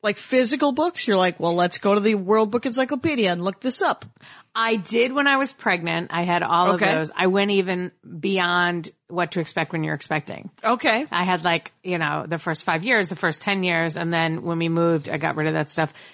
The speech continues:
Speaker 2: No, all, you can get it all online.
Speaker 1: Okay. Okay. Now everything's online, so I don't, I don't need to, if I wanna freak out about, about what, some symptom or another,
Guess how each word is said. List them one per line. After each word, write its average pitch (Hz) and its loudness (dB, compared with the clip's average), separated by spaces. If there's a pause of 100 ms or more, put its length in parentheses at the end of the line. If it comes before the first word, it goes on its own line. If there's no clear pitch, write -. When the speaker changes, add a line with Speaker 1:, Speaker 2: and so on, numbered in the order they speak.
Speaker 2:
No, 254 2
all, 214 2
you 233 -2
can 269 -4
get 226 2
it 214 -2
all 175 4
online. 165 -6 (160)
Speaker 1:
Okay. 226 0 (180)
Okay. 180 -2
Now 208 0
everything's 240 0
online, 185 0
so 202 -2
I 185 2
don't, 185 -4
I 180 0
don't 175 -2
need 180 -2
to, 170 0 (320)
if 202 -4
I 233 6
wanna 220 4
freak 214 2
out 185 4
about, 175 2
about 170 2
what, 175 -2
some 180 -2
symptom 185 -2
or 190 6
another, 202 4